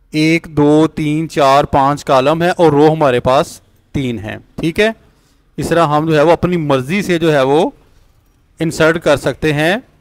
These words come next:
table को। Next हम चलते हैं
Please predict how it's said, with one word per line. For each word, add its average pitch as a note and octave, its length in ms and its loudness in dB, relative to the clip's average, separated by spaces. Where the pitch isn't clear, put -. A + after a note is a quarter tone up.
table C#3 300 2
को। G#2+ 260 -10
Next F3+ 360 0
हम G3+ 140 0
चलते F3+ 300 0
हैं F#3 160 -2